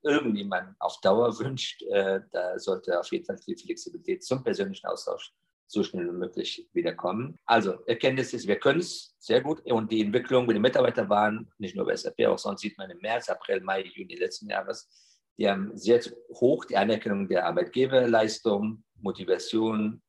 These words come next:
und, äh, die Zustimmungswerte. Aber ich habe gelesen, dass gerade jetzt wieder im Januar, Februar, ein Jahr später ist, dann sieht die Welt schon ein bisschen wieder anders aus. Was das Vertrauen zur Arbeitgeber angeht, zur Führungskraft.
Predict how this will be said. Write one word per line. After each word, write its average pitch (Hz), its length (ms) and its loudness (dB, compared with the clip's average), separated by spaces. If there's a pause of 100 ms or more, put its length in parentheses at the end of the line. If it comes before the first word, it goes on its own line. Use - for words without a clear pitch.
(120)
und, 92 400 -6
äh, 98 440 0
die 110 100 -8
Zustimmungswerte. 110 1040 -2 (680)
Aber 95 260 2
ich 95 160 0
habe 101 160 -4
gelesen, 101 440 2
dass - 200 -4
gerade - 340 2
jetzt 92 380 0 (140)
wieder 95 240 0
im 90 80 -4
Januar, 92 380 0
Februar, 90 420 -2
ein 90 60 -8
Jahr 87 260 -2
später 92 540 -2
ist, - 200 -14
dann - 320 -8 (240)
sieht 90 200 -12
die - 100 -4
Welt - 140 -6
schon - 120 -14
ein - 100 -16
bisschen - 200 -18
wieder - 160 -12
anders - 300 -14
aus. - 340 -16 (320)
Was - 140 -8
das - 100 -8
Vertrauen 85 400 -6
zur 87 140 -4
Arbeitgeber 85 480 -2
angeht, 85 420 -4
zur 87 140 -10
Führungskraft. 85 760 -6